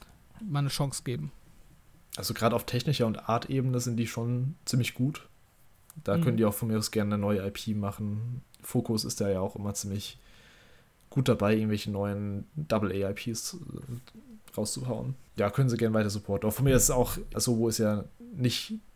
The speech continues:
Speaker 2: direkt von Focus, sondern nur, nur ein Partner. Also vielleicht haben sie
Speaker 1: Mhm.
Speaker 2: auch einen Deal mit Microsoft im nächsten Spiel oder mit Sony, keine Ahnung. Also ich glaub, wenn die richtig gutes Budget noch kriegen, damit irgendwie zum Beispiel die Lippensynchronität und die Gesichtsanimation noch ein bisschen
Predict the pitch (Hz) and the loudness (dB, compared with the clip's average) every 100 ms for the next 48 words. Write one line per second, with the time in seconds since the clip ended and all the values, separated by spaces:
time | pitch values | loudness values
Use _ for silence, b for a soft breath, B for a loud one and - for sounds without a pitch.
0 | - 107 113 - - 104 101 98 101 120 | -2 0 -2 -6 -6 -4 -2 -4 -6 -6
1 | - 123 110 101 101 98 98 95 - 113 | -2 -2 -2 -4 -4 -2 -4 -4 -6 -6
2 | 101 98 95 - 101 101 104 104 98 101 | -4 -4 -6 -4 -4 -2 -4 -4 -6 -8
3 | - - - - 117 110 101 101 110 104 | -12 -8 -8 0 4 4 4 2 0 0
4 | - - - 107 107 117 - 120 110 110 | -2 -6 0 0 0 -4 -4 -2 -2 -2
5 | - 120 117 101 98 98 - - 117 110 | -2 0 2 2 2 0 -4 -2 0 2
6 | 107 110 104 101 101 117 104 110 B B | 0 -2 -2 -2 -4 -6 -8 -12 B B
7 | B B B B - 131 120 139 143 156 | B B B B -2 2 6 6 6 4
8 | - 147 160 - 123 143 175 170 - 170 | 2 4 4 2 2 4 4 2 2 4
9 | 170 135 123 131 135 123 127 123 117 110 | 6 6 4 4 6 4 2 0 2 4
10 | 110 107 98 107 110 127 170 151 147 151 | 4 2 0 -6 -2 0 2 4 2 4
11 | 143 131 139 127 123 113 110 104 123 - | 2 4 2 2 0 4 4 4 2 0
12 | 156 131 - 139 131 127 151 165 156 | 0 2 2 2 2 2 0 2 2